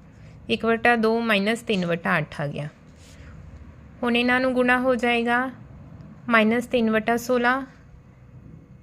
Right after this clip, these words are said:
ਤੇ ਪੰਜ ਨਾਲ ਪੰਜ ਕੱਟ ਹੋ ਗਏ, ਇੱਥੇ ਵੀ ਮਾਈਨਸ ਤਿੰਨ ਵਟਾ ਸੋਲਾਂ। ਖੱਬਾ ਪਾਸਾ ਬਰਾਬਰ ਸੱਜਾ ਪਾਸਾ।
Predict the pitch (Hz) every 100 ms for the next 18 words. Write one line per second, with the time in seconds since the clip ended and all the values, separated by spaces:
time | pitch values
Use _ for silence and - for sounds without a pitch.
0 | - - - - - - - - - -
1 | 233 226 220 202 196 233 233 214 196 196
2 | 233 226 226 226 226 220 247 - 196 190
3 | 220 226 240 190 180 196 - 214 175 165
4 | - 262 349 - - 180 147 - - -
5 | - - - - - - - - - 202
6 | 220 220 190 - 214 185 180 233 359 -
7 | - 202 175 156 151 147 -